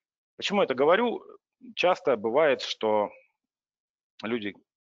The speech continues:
просто упоминают, что вот нам нужен G R C-специалист, а специализация на самом деле все равно разная. Да, понятно, что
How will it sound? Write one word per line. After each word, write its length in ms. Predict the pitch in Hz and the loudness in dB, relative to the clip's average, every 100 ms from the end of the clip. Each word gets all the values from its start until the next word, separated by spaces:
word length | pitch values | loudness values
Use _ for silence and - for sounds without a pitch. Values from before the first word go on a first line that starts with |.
| _ | _
просто 300 | 117 - 98 | -4 -2 -4
упоминают, 500 | 92 98 98 104 - | -6 -6 -2 -2 -4
что 160 | - 87 | -8 -6
вот 180 | 147 92 | -6 -6
нам 380 | 92 110 147 | -6 -2 -2
нужен 240 | 120 117 98 | -2 -2 -4
G 100 | 107 | -6
R 40 | |
C-специалист, 800 | - 151 - - 107 117 113 - - | -6 -8 -10 -8 -2 -2 -2 -6 -4
а 240 | 98 90 | -4 -4
специализация 680 | - - 104 113 202 - 107 | -10 -12 -8 -2 -2 -2 -6
на 100 | 101 | -8
самом 260 | - 151 131 | -4 -2 -2
деле 160 | 113 | -4
все 200 | 104 - | -4 -4
равно 180 | 107 151 | -2 0
разная. 400 | 113 117 95 82 | 2 2 0 -4
Да, 160 | 87 117 | -2 -2
понятно, 440 | 107 117 131 98 | -2 -2 -4 -6
что 420 | - - 95 85 | -12 -6 -6 -6